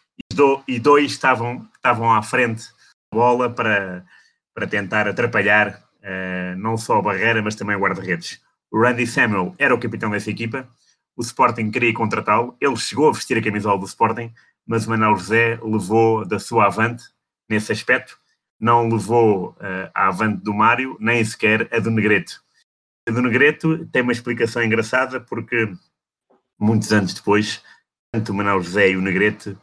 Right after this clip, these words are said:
chegaram à mesma conclusão, em, em situações que quando começava a chover,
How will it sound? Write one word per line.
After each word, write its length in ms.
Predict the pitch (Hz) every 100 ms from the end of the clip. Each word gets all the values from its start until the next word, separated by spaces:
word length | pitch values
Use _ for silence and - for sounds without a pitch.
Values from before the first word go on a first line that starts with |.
| _ _ _ _ -
chegaram 220 | 120 110
à 40 |
mesma 260 | 107 113 110
conclusão, 680 | 113 107 110 120 107 87 - _ _ 95 -
em, 180 | 92 - _ -
em 120 | 107
situações 960 | 104 117 113 98 117 107 98 87 - - _ _ _
que 80 | 123
quando 300 | 113 143 123
começava 440 | 127 113 135 113
a 60 | 117
chover, 440 | 110 113 113 117